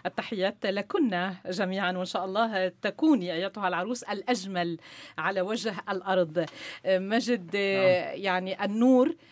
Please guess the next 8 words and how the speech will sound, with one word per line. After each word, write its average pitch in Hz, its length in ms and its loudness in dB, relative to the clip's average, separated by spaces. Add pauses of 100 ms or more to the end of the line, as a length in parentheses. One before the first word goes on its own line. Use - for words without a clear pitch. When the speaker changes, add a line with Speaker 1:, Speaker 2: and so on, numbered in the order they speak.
Speaker 1:
هذا 233 300 0
أكثر 233 460 0
ما 202 140 -4
لفتني 202 920 -4
في 226 440 -2
عملكما 196 720 -2
عندما 196 360 -2
زرت 220 600 -4